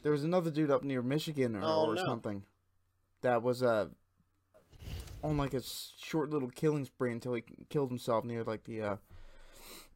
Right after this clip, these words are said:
Speaker 1: <clears throat> well, here's Yaz.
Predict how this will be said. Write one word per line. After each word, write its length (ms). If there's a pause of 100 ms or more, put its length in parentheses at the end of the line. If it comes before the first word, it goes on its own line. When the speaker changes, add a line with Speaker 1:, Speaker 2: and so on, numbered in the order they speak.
(160)
Speaker 1:
<clears throat> 200 (1800)
well, 460 (760)
here's 240
Yaz. 540